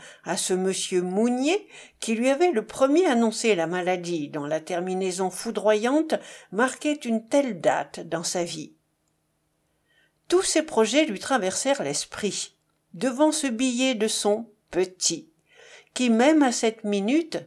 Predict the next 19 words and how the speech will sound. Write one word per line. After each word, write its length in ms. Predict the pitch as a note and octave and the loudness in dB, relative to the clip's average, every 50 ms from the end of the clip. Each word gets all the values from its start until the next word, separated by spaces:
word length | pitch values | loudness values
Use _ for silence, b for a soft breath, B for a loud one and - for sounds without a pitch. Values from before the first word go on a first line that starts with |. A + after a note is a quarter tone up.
| _ _ - | _ _ -6
et 80 | F3+ F3 | -4 -4
sans 260 | - - G3+ F#3+ F#3 | -2 -2 -2 -2 -2
le 80 | F3+ F3 | -4 -4
savoir, 720 | - - E3+ D#3 D3+ D3+ D#3+ G3 B3 C4+ B3+ - - - b b b b b b | -4 -2 -2 -2 -2 0 0 0 0 0 -2 -4 -6 -10 b b b b b b
se 200 | b - - C4+ | b -4 -4 0
faisait 360 | - D#4 D4 D#4+ E4 D#4 D#4 | 0 2 2 2 2 4 4
encore 380 | D4 C4+ C4 C4 D4 C4+ A3+ G#3 | 2 2 4 4 4 4 4 4
une 140 | G3+ G3 F#3+ | 2 0 -2
fois 260 | - - C4 C#4+ C#4+ | -2 0 0 0 0
son 220 | - - C4 A#3+ | 0 0 0 0
bourreau. 520 | G3 D#3+ D#3+ D3 D3 D#3+ F3 D3+ - - _ _ _ _ _ _ _ _ _ _ _ _ _ _ _ _ _ _ _ _ _ - | 0 -2 -4 -4 -2 -2 -2 -2 -2 -6 _ _ _ _ _ _ _ _ _ _ _ _ _ _ _ _ _ _ _ _ _ 0
Elle 160 | - A#3+ A#3 | 0 0 2
finit 280 | A3+ - E4 F4 G4+ G#4 | 2 4 6 8 8 8
par 200 | G#4 D4 C4 - | 6 4 2 2
s'arrêter 580 | - C#4+ C4 A3+ A#3 A#3+ A#3 - D#4 D#4 D4+ - | 2 2 2 2 2 -2 0 0 0 0 0 2
à 100 | G3 F#3+ | 2 2
un 120 | G3+ G#3 | 2 0
procédé 540 | G3+ - - A#3+ A#3 - B3+ A#3+ A3 D#4 D#4 | 0 0 -2 -2 -2 -2 -2 -2 0 0 0
détourné, 720 | G#3+ A#3+ A#3+ - - F3 E3 - - F3+ D3 F#2+ - - | 0 -2 -4 -4 -4 -6 -6 -4 -4 -6 -6 -6 -8 -10